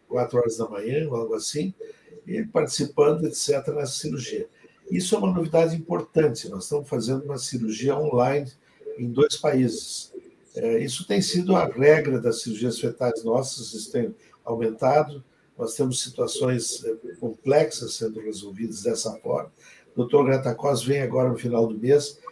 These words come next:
vai operar alguns casos conosco aqui.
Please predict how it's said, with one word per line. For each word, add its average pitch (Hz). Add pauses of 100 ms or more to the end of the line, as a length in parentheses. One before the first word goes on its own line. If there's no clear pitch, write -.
(180)
vai 131
operar 123
alguns 123
casos -
conosco 113
aqui. 127